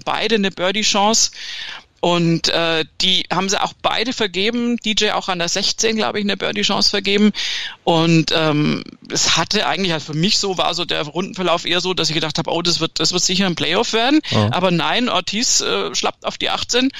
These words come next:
Speaker 1: und spielte halt ganz gemütlich dann da auch nochmal ein Birdie.
Speaker 2: <laughs>
Speaker 1: Und sagt, nö, dann machen wir's doch klar, dann machen wir's mit
Speaker 2: Ja.
Speaker 1: zwei Schlägen Abstand.
Speaker 2: Du hattest die mentale Situation angesprochen, da hat er sich auf der Pressekonferenz auch zu geäußert, auch gesagt, dass er sich mental besser aufgestellt hat.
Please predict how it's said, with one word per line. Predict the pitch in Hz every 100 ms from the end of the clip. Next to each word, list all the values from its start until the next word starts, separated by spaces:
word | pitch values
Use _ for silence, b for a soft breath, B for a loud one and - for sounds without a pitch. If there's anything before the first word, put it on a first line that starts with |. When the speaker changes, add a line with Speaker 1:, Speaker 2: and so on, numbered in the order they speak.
| B B
Speaker 1:
und | - 196
spielte | - 165 202
halt | 196 208
ganz | 160 185
gemütlich | 208 185 190 202 -
dann | 190 196
da | 196
auch | 247
nochmal | 269 - 143
ein | 143
Birdie. | 139 143 185 214
Speaker 2:
<laughs> | - _ -
Speaker 1:
Und | 180 175
sagt, | 190 - - 202
nö, | 185 196
dann | 208
machen | 202 196
wir's | 196
doch | 214 208
klar, | 214 151
dann | 139
machen | 147 165
wir's | 160
mit |
Speaker 2:
Ja. | 139
Speaker 1:
zwei | 127 147
Schlägen | 127 -
Abstand. | - - 127 135 -
Speaker 2:
Du | -
hattest | 104 113 -
die | 110
mentale | 113 107 127 139 113
Situation | 123 - 117 - 147 113
angesprochen, | - 139 127 117 - 110 107
da | 101
hat | 113
er | 113
sich | 110 110
auf | -
der | 104
Pressekonferenz | 127 120 - 107 107 104 -
auch | 104
zu | - 117
geäußert, | 117 120 135 156 127
auch | 120
gesagt, | 127 143 113
dass | 104
er | 107
sich | 107
mental | 107 101 110 113
besser | 113 107 101 -
aufgestellt | 135 - - - 82 -
hat. | -